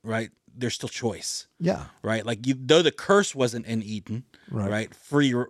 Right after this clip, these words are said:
Speaker 1: free will still existed, and, and, and sin was available
Speaker 2: Right.
Speaker 1: the whole time, right? And it's almost like, like, you know, you got Adam and Eve, they had their choice.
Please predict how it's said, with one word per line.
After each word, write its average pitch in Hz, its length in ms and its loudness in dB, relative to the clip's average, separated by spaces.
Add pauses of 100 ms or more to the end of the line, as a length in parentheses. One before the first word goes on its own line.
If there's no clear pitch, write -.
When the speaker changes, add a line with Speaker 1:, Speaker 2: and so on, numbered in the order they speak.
Speaker 1:
free 139 200 2
will 117 240 2
still 107 240 -6
existed, 92 580 -12 (140)
and, 110 280 -4 (100)
and, 107 340 -4
and 123 180 -2
sin 123 320 -2
was 127 320 0 (100)
available 101 640 -8 (140)
Speaker 2:
Right. 101 240 0
Speaker 1:
the 113 80 0
whole 113 140 -2
time, 101 420 -4
right? 113 220 -4
And 117 100 -4
it's 113 140 -4
almost 139 240 -2
like, 110 260 -6 (420)
like, 117 300 -4
you 117 80 -2
know, 107 60 -2
you 107 80 -2
got 117 160 -4
Adam 123 220 2
and 113 80 2
Eve, 113 360 0 (500)
they 117 280 4
had 123 220 0
their 104 140 -4
choice. 113 640 -2